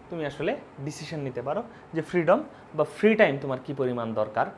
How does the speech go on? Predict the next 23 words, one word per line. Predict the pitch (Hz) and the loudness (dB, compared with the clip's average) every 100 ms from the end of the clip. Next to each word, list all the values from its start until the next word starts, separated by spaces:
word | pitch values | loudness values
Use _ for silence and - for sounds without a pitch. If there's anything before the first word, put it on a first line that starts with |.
| - - - | -18 -20 -14
এটা | 117 127 | -10 -4
সরকারিতে | 147 139 160 165 | -4 0 0 2
গেলে | 170 170 | 2 2
ভালো | 139 156 | 2 4
হবে | 190 254 185 | 4 4 0
নাকি | 123 123 | -2 -4
বেসরকারিতে | 120 - 113 104 113 104 | -6 -6 -8 -6 -6 -6
গেলে | 107 107 | -4 -4
ভালো | 110 113 | -4 -6
হবে। | - - - - - - - | -6 -12 -18 -20 -20 -10 0
এরপরে | 180 220 226 | 2 4 2
যদি | 240 240 196 | 2 4 4
আসো | 147 | 2
তুমি | 135 147 208 - - 151 | -6 -6 -8 -12 -18 -2
যে | 160 | 0
ক্লাস | - 196 190 | 4 2 2
কোয়ালিটি, | - 170 120 113 - - - - - - - - - - - - | 2 4 4 -2 -10 -18 -20 -20 -20 -20 -20 -20 -20 -20 -14 -4
ওই | 170 | 6
আগেই | 165 180 180 | 6 6 4
বললাম | 156 151 202 | 2 0 -4
সরকারি | - 185 196 190 | -2 0 2 2
কলেজে | 180 151 156 | 0 0 -2
ক্লাস | 160 | 0